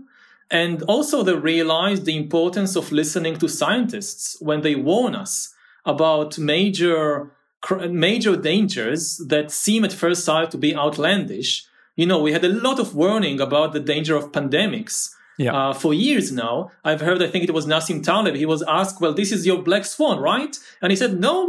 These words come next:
Speaker 1: way, this is a white swan." I mean, it's not something unexpected.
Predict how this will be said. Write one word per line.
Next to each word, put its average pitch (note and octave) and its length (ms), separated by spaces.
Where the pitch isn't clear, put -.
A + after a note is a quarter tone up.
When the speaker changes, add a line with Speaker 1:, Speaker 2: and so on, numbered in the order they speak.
Speaker 1:
way, F4 280
this A3 200
is A3+ 100
a A3+ 60
white E4 240
swan." B2+ 440
I F3 60
mean, A3+ 160
it's B3 140
not D#4+ 180
something A#3 360
unexpected. F#3+ 800